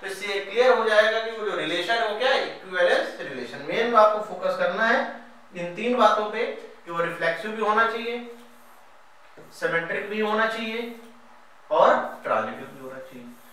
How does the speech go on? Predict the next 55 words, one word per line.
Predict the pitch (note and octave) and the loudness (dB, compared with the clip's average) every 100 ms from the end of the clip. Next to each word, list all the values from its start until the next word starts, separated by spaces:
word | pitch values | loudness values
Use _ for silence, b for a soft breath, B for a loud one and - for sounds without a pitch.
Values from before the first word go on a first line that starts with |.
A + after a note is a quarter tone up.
| - - | -8 4
अगर | F#3 | 8
आपने | - - - F#3 | 8 6 2 -4
ये | F#3+ | -6
किसी | F3 F#3+ | -6 -6
तरीके | F3 E3 D#3 | -6 -6 -8
से | D3+ | -10
शुरू | D3+ D3 | -10 -10
कर | C#3+ C#3+ | -6 -6
दिया | F3 G#3+ C#4 D4+ - B B B | -2 2 4 2 -4 B B B
कि | E3 | -4
वो | D#3+ | -4
रिफ्लेक्सिव | - - - - G3+ | -2 0 -2 -2 -6
भी | G#3 | -4
है, | G#3 | -6
सिमेट्रिक | - E3+ E3+ F#3 G3 | -4 -4 -4 -6 -2
भी | |
है, | G3+ | -2
ट्रांजिटिव | G3+ F3 F3 D#3+ - | 4 4 4 0 -6
भी | - | -10
है, | - | -14
तो | - D#3+ | -14 -12
ये | F3+ | -10
क्लियर | F3+ G#3 A#3+ G3+ | -10 0 2 4
हो | E3+ | 2
जाएगा | F3 E3+ G3 G3 | 4 4 4 0
कि | F3+ | -4
वो | F3 | -4
कैसा | E3+ G3 | 0 0
रिलेशन | G#3 G3+ G#3 G#3+ | 2 0 0 -2
है, | - - - | -2 -6 -12
इक्विवेलेंस | D3+ - C#3 D#3+ - - - | -16 -10 0 2 2 0 -6
रिलेशन। | - C3 B2+ D#3+ | -8 -8 -8 -6
और | F#3 | -2
generally | G3+ G3+ A#3 | 0 2 0
क्वेश्चनों | A3 G3 G3+ G#3+ | 0 -2 -2 -2
में | A3+ A3+ - B B B B B | 0 -2 -6 B B B B B
जो | E3 E3 E3+ E3+ | 2 4 4 2
प्रूविंग | E3+ - E3 | 0 2 4
आती | - - - | 4 4 -2
है | |
वो | - - | -4 -4
इसी | G3+ B3+ | -4 0
बात | A#3 A3+ A3+ | 8 8 8
को | |
लेकर | A3+ A3 A3 | 0 0 0
के | A3 | 2
आती | G3 F#3+ A3+ | 2 2 -2
है, | B3 | -6
यही | G3+ A#3+ | -6 2
आपको | A#3 A#3 A3+ | 2 2 -2
दिखाना | G#3 F#3+ F#3+ | -4 0 2
होता | F#3 F#3 F#3 | 2 4 4
है | F3+ | 4
वहां | F3+ F3+ | 2 2
पर | - | 0